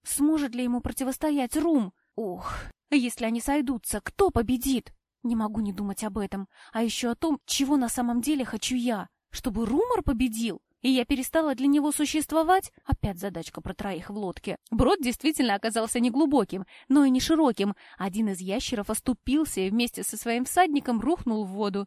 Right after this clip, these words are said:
Ещё одно место, где будут разгораться битвы за то, кто раньше пройдёт.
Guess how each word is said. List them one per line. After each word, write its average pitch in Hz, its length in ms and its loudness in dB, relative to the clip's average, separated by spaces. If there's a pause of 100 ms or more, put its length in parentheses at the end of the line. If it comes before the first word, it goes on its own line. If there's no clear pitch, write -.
(160)
Ещё 247 420 2
одно 190 200 -2
место, 220 380 -2
где 196 160 -6
будут 202 280 -4
разгораться 226 540 0
битвы 226 380 -2
за 208 160 0
то, 381 280 4
кто 339 220 2
раньше 220 340 0
пройдёт. 247 640 0